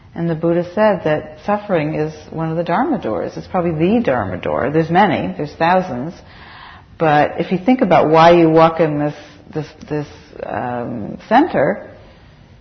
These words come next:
you know, it's usually suffering that brings people in the door and, you know, literally to our knees.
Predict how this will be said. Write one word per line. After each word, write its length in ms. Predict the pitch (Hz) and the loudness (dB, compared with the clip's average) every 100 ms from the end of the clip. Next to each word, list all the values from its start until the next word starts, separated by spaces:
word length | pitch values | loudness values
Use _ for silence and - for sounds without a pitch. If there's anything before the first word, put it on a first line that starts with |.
| - - - | -20 -20 -10
you 80 | 180 | -6
know, 180 | 165 160 | -4 -2
it's 200 | 165 - | -4 0
usually 480 | 190 208 202 180 - - - | 0 0 -2 -2 -4 -16 0
suffering 440 | 226 302 - 143 | 0 2 0 -2
that 160 | 131 - | -2 -6
brings 240 | 160 151 - | -4 -6 -6
people 400 | 160 156 151 156 | -8 -6 -8 -6
in 140 | 147 | -6
the 100 | 143 | -6
door 500 | 165 214 175 - - - - - | -4 -2 -2 -4 -12 -20 -20 -12
and, 200 | 147 147 - | -8 -8 -8
you 80 | 160 | -6
know, 180 | 143 - | -6 -6
literally 480 | 160 170 170 143 143 - | -2 0 2 0 -2 -4
to 60 | 151 | -4
our 180 | 151 | -2
knees. 400 | 143 196 190 110 | -2 -4 -4 -8